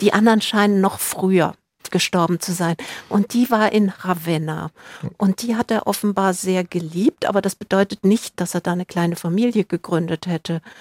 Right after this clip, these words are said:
also da vor Ort gewesen wäre, sondern er ging dann nach Florenz zurück und Mutter und Tochter, in welchen Verhältnissen auch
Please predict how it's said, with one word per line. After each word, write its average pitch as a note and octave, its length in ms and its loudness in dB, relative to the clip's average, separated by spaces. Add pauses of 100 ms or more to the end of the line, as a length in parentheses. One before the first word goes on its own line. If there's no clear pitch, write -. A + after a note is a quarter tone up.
(120)
also E3 240 -2 (400)
da E3 100 2
vor - 240 0
Ort - 260 0
gewesen E3 540 -2
wäre, D#3+ 300 0
sondern E3 340 -4
er D#3+ 160 -4 (380)
ging D3+ 200 -4
dann F#3 200 -2
nach G#3 160 -2
Florenz G3+ 560 -2
zurück G3 320 -4
und G#3+ 200 2
Mutter F#3+ 360 0
und F3 160 -6
Tochter, A3+ 420 -4 (720)
in F3 180 2
welchen D#3+ 280 -2
Verhältnissen F3+ 600 2
auch - 140 -2